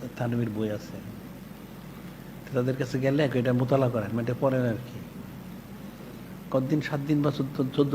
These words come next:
দিন লাগে পড়তে, একদিনই পড়া যায় এটা আসলে, ছোট কিতাব একটা। তো পড়া হয়েছে, হ্যাঁ পড়া হয়েছে, বাস একটা পাগড়ি নিয়ে আসেন, বাস পাগড়ি মাথার দিয়ে বাইন্ধা দিল, খেলাফত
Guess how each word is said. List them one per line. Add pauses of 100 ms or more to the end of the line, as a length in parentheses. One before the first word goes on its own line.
(100)
দিন
লাগে (240)
পড়তে, (880)
একদিনই
পড়া
যায়
এটা
আসলে, (480)
ছোট (100)
কিতাব
একটা। (3750)
তো
পড়া
হয়েছে,
হ্যাঁ
পড়া
হয়েছে, (220)
বাস (580)
একটা
পাগড়ি
নিয়ে
আসেন, (720)
বাস
পাগড়ি
মাথার
দিয়ে
বাইন্ধা
দিল,
খেলাফত